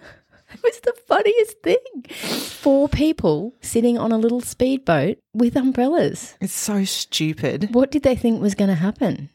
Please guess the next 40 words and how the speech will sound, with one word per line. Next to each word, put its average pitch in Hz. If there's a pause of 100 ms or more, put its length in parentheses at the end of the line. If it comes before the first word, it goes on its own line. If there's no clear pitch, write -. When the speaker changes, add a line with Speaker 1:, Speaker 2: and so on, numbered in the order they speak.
(220)
Speaker 2:
It 220
would 247
have 254
been 254
better 233
to 233
just 202
get 185
a 160
towel 139 (100)
and 165
put 170
a 156
towel 139
over 143
your 139
head. 131
Speaker 1:
Right? 185 (920)
Instead, 214
the 196 (100)
umbrellas 160
are, 151
like, 147
blowing 156
backwards 135
because - (420)
Speaker 2:
Yeah. -
Speaker 1:
how 220
many 208
knots 170
Speaker 2:
They're 214
Speaker 1:
would -
Speaker 2:
not -
Speaker 1:
we 156
Speaker 2:
built 190
Speaker 1:
have? 131
Speaker 2:
for 170
boats. 165
Speaker 1:
<laughs> -
No. -